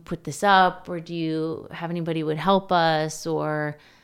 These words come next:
you know, I think it's just this web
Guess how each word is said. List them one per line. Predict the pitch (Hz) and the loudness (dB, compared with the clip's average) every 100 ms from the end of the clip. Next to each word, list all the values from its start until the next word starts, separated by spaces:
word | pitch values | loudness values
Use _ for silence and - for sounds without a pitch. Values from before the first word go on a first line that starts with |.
| _ _ _ _ | _ _ _ _
you | - 180 | -4 -2
know, | 165 156 156 | 0 0 -2
I | - | -4
think | 202 254 | 0 2
it's | 247 - | 2 0
just | 226 196 | -4 -4
this | 202 170 - | -4 -6 -8
web | - 170 196 240 165 - | -10 0 4 6 6 2